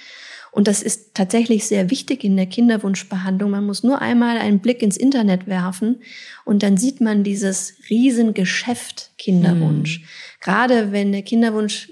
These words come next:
Speaker 1: ich sag jetzt mal, drei, vier, fünf Jahre andauert, sind die Paare oft an einem Punkt,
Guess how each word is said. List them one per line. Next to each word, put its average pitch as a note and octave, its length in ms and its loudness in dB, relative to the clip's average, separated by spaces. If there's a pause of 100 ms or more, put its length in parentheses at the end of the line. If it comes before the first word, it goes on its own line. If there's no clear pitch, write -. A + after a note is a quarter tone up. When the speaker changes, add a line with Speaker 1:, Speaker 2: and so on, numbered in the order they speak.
Speaker 1:
ich - 80 -20
sag - 240 -16
jetzt F#3 180 -10
mal, G3 140 -2
drei, G3 320 -4
vier, A3 360 -6
fünf A#3 460 0
Jahre G#3 400 -2
andauert, F#3+ 560 0
sind G3+ 180 -2
die G3 80 -4
Paare A3+ 480 -6
oft A3+ 220 -4
an G#3+ 120 -2
einem G3+ 280 -2
Punkt, B3+ 400 2